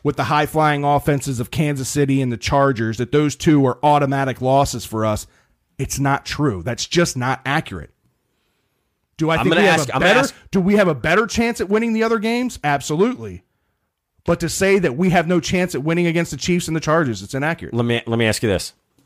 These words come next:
Speaker 2: We get blown out by the Chiefs.
Speaker 1: Okay.
Speaker 2: Theoretically.
Speaker 1: I'll eat my words. We got blown out.
Speaker 2: Okay. I'm just making sure.
Speaker 1: I'll eat my words. I mean, listen, the potential of that blowout is absolutely there.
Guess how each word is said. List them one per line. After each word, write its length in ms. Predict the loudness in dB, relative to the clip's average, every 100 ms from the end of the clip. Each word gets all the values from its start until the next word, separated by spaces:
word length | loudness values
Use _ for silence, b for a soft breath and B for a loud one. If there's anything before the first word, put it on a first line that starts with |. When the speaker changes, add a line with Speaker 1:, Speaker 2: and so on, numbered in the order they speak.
| _ _ _ _
Speaker 2:
We 160 | 0 2
get 300 | 2 0 -2
blown 320 | 0 2 2
out 200 | 0 -4 _ _ _ _ _ _ _ -2
by 100 | -2
the 40 |
Chiefs. 340 | -2 -8 -10 -18 _ _
Speaker 1:
Okay. 200 | -6 -6 0
Speaker 2:
Theoretically. 540 | 2 4 2 0 -12 -20 _ _
Speaker 1:
I'll 180 | -2 0
eat 100 | 0
my 100 | 0
words. 400 | 2 2 2 0
We 100 | -2
got 180 | 0 0
blown 240 | 0 0 0
out. 360 | 0 -2 -6 _ _ -12
Speaker 2:
Okay. 220 | -10 -10 _
I'm 160 | -4 -2
just 100 | 0
making 180 | -2 -2
sure. 200 | 0 2
Speaker 1:
I'll 180 | 2 2
eat 100 | 0
my 100 | 0
words. 300 | 2 0 0
I 60 | -2
mean, 180 | -2 -2
listen, 380 | -2 -2 -4 -6 b b b b b
the 200 | -4 -2
potential 800 | -2 0 -2 0 0 -2 -4 _ _ _ -2
of 120 | 0
that 160 | 2 2
blowout 400 | 0 2 0 -2
is 160 | -2 -2
absolutely 640 | -2 -2 -2 -4 -2 -2
there. 460 | 0 0 -2 -6